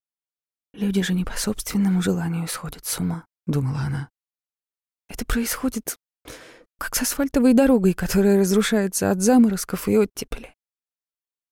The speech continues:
Ей казалось, что она обеими руками держится за свой здравый смысл, словно за сумочку, когда идёшь в толпе. Риф не подвёз её до дома, поэтому она поехала на автобусе.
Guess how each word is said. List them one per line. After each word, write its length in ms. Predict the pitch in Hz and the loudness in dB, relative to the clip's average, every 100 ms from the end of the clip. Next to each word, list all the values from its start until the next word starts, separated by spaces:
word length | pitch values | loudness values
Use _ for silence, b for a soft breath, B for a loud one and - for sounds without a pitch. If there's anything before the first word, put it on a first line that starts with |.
| _ _ | _ _
Ей 200 | - 190 | -14 -10
казалось, 520 | - 175 175 - - | -6 -4 -4 -6 -6
что 200 | - - | -8 -6
она 220 | 92 - | -6 -4
обеими 360 | - - - 92 | -4 -4 -4 -4
руками 400 | 90 - - - | -4 -6 -4 -4
держится 480 | - 90 87 - - | -2 -4 -4 -10 -4
за 120 | - | -4
свой 260 | - 180 - | -2 -4 -4
здравый 360 | 160 - 170 | -2 -4 -4
смысл, 400 | - 202 196 - - | -4 -2 -4 -6 -12
словно 400 | - 190 185 180 | -8 -2 -2 -2
за 100 | 185 | -4
сумочку, 640 | - - 208 190 - - | -6 -6 -4 -4 -8 -12
когда 300 | - - 180 170 | -20 -8 -4 -4
идёшь 240 | 170 170 | -4 -6
в 60 | - | -8
толпе. 500 | - - - - - _ _ _ _ _ _ _ _ _ _ _ _ _ _ - | -8 -10 -12 -14 -14 _ _ _ _ _ _ _ _ _ _ _ _ _ _ 2
Риф 240 | 240 269 | 4 4
не 100 | 208 | 2
подвёз 380 | 196 180 175 165 | 2 0 0 -2
её 240 | - 151 151 | -4 -4 -2
до 140 | 160 | 0
дома, 420 | 160 160 196 190 - | 0 -2 -6 -10 -10
поэтому 380 | - 214 170 160 | -8 -6 -2 0
она 160 | 156 | 0
поехала 460 | 151 160 165 160 147 | 0 -4 -2 -2 0
на 140 | 147 | 0
автобусе. 560 | 147 - 147 151 - | 0 -4 -6 -6 -10